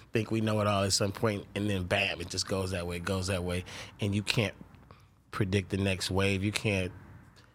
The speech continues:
say what's good and what's not, what people gonna like. It's the sh-, it's the shit.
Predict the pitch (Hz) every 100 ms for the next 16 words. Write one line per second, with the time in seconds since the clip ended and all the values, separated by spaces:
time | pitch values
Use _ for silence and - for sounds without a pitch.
0 | _ - - 104 95 101 - 104 98 95
1 | 92 98 101 101 95 98 - 104 92 90
2 | 87 101 101 - 117 - 117 - 131 160
3 | 127